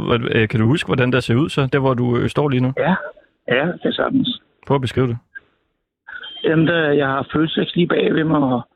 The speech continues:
Speaker 2: så ligger der, øh, Matas lidt længere hen, og så er der en gang ned, næsten lige hvor jeg sidder, og der ligger der forskellige forretninger nede. Og, og så,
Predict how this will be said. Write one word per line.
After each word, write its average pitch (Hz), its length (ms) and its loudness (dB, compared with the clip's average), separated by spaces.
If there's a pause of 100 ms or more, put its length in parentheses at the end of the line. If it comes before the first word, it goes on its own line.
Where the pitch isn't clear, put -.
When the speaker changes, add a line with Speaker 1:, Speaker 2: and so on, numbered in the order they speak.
(840)
Speaker 2:
så 147 200 -2
ligger 139 220 0
der, 131 280 -2
øh, 131 220 4
Matas 131 460 0
lidt 156 140 0
længere 156 280 2
hen, 147 220 2
og 131 80 0
så - 100 -4
er 143 100 0
der 135 120 0
en 120 120 -4
gang 135 280 -4
ned, 147 260 0 (580)
næsten 143 300 0
lige 147 120 2
hvor 151 120 2
jeg 147 100 0
sidder, 170 360 0
og - 260 -2
der 139 240 0 (500)
ligger 139 240 0
der 131 120 0
forskellige 123 360 0
forretninger 131 440 0
nede. - 240 2 (2250)
Og, - 460 2
og - 140 2
så, 117 400 0